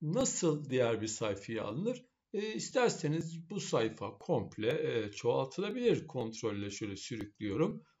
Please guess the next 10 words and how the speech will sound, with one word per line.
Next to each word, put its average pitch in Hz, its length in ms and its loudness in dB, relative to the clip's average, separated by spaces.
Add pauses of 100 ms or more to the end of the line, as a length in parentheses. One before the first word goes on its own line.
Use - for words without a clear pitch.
Ondan 160 360 2
sonra 113 280 -4
siler, 135 540 0
kullanabilirsiniz 151 760 0
o - 140 0
verileri. 92 380 -6 (680)
E, 147 60 4 (840)
onun 302 240 -2
dışında 233 640 0
normal 233 520 -2